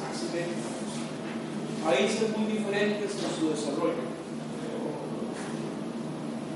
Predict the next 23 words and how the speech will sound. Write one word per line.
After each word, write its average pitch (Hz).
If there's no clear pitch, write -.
Por 165
ejemplo, 196
el 156
caso 185
de 190
Costa -
Rica, 226
con 165
una 214
educación 208
muy 220
desarrollada, -
pero 156
Nicaragua 156
no. 156
Con 170
un 220
tema 226
de 226
salud 208
en 190
Costa 175
Rica 220